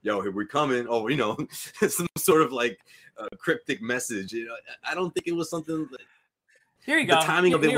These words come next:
Speaker 1: wasn't
Speaker 2: go. Here we
Speaker 1: great.
Speaker 2: go.
Speaker 1: Okay, with you.
Speaker 2: All right, yeah. It's the,
Speaker 1: But
Speaker 2: again, it's, it, it's the optics. And nobody, nobody in their right mind would say,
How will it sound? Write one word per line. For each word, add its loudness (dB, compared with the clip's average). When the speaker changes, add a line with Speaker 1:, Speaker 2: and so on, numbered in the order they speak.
Speaker 1:
wasn't 0
Speaker 2:
go. -4
Here 2
we -4
Speaker 1:
great. -12
Speaker 2:
go. -8
Speaker 1:
Okay, -6
with -6
you. -8
Speaker 2:
All 4
right, -2
yeah. -4
It's -4
the, -14
Speaker 1:
But 4
Speaker 2:
again, -2
it's, -8
it, -10
it's -10
the -12
optics. -2
And -8
nobody, -2
nobody -6
in -10
their -6
right 2
mind 0
would -8
say, -4